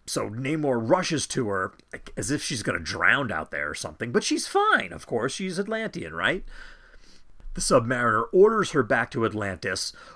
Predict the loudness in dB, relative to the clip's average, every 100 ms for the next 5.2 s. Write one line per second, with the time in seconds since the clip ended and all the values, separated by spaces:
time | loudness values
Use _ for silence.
0 | 0 2 2 0 -10 -2 4 4 2 -6
1 | -20 -20 -20 2 4 4 -4 _ _ _
2 | _ _ _ _ 0 0 0 -4 -6 -8
3 | -12 _ -2 -2 -12 _ _ _ _ _
4 | -12 -10 -12 -14 -20 -8 0 2 0 -6
5 | -10